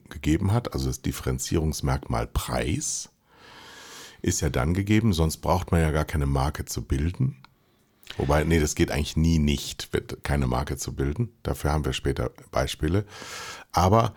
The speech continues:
jetzt haben wir also den Herrn Henkel und das tolle Produkt und die Hausfrau, die akzeptiert, ja, das ist ein tolles Produkt, das will ich wieder haben. Und weil ich es im Supermarkt leichter finde, wenn ich sehe, grün und weiße Frau und roter Persilschriftzug,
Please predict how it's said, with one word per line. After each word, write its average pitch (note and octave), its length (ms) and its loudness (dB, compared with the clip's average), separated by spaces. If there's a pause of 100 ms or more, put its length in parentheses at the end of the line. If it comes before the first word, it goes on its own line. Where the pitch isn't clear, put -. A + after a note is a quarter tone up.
(320)
jetzt - 180 0
haben G#2+ 160 6
wir G2 140 4
also D#2 400 -2 (240)
den D2+ 100 2
Herrn C#2 180 0
Henkel A2 420 0
und F2 140 0
das D2+ 140 0
tolle E2 260 2
Produkt - 580 -2 (100)
und G2 360 2
die D2+ 120 -2
Hausfrau, B2 600 4
die G#2 160 0
akzeptiert, - 960 -2 (600)
ja, G2+ 440 6
das G#2 260 2
ist - 180 -4
ein A2+ 100 6
tolles D2+ 360 2
Produkt, G2 320 -2
das F2+ 160 2
will G#2 100 6
ich E2 220 2
wieder F#2 320 4
haben. C3 420 0 (340)
Und F2+ 200 4
weil F2+ 120 8
ich F#2 140 4
es F2+ 140 0
im E2+ 180 0
Supermarkt F2+ 680 2
leichter F2 380 2
finde, D#2+ 380 -2
wenn D#2 120 0
ich D#2 140 -2
sehe, D2 260 0
grün F2+ 360 2
und C#2 140 -2
weiße C#2 280 -2
Frau D#2 300 2
und C#2+ 180 -4
roter C#2 260 -2
Persilschriftzug, - 1000 -6